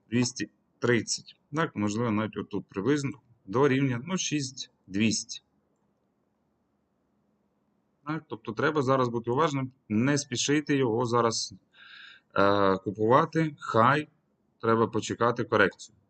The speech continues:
Подивитись, як мінімум треба очікувати його повернення до рівня шість двісті дев'яносто один, шість триста. Так, можливо, тут. Так, так, шість триста. Краще дочекатись сюди, дочекатись корекції і дивитись на реакцію від цього рівня. Можливо, там утвориться чекова комбінація, чи, можливо, якийсь індикатор підкаже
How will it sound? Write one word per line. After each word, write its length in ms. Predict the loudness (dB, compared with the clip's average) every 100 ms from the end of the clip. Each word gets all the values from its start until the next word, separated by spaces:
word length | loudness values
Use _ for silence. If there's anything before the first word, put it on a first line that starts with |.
| _ -6
Подивитись, 560 | 0 2 2 -2 -4
як 160 | -4 2
мінімум 520 | 4 4 2 0 -2
треба 260 | -2 0 0
очікувати 440 | -4 -4 -4 0
його 180 | 0 0
повернення 460 | 2 2 2 0
до 120 | 0 0
рівня 380 | 0 0 -2 -8 _ _
шість 220 | -6 -2
двісті 260 | -2 -4 0
дев'яносто 680 | 2 2 -2 -2 -4 -4 -4
один, 160 | -4
шість 300 | -4 -6 -4
триста. 380 | 0 0 -2 _ _ _ _ _ _ _
Так, 180 | -14 -14 -14
можливо, 380 | -6 -4 -4
тут. 280 | -8 -12 -12 _ _ _ _ _ _ -20
Так, 160 | -20 _ _ _ _ _ _ _ -20 _
так, 200 | -8 -8
шість 240 | -12 -12
триста. 240 | -8 -10 -10 _ _ _ _ 2
Краще 280 | 2 2
дочекатись 580 | -4 -4 -2 -2 -2 -6
сюди, 340 | -6 0 0 0
дочекатись 520 | -8 -10 0 0 0 -2
корекції 380 | 0 0 -4 -2
і 120 | 2
дивитись 520 | 4 4 2 0 -2
на 320 | 4 6 6
реакцію 440 | 6 4 2 -2 -2
від 100 | -2
цього 200 | 0 2
рівня. 240 | 2 0
Можливо, 360 | -2 0 0 0
там 180 | 0 -4
утвориться 500 | -2 -4 -4 -16 -18
чекова 360 | -8 0 0
комбінація, 580 | 0 -2 0 0 -2 -4
чи, 140 | -4
можливо, 420 | -4 -2 2 2 2
якийсь 300 | -2 -4 -2
індикатор 460 | -2 0 0 0
підкаже 400 | -14 -6 -2 -2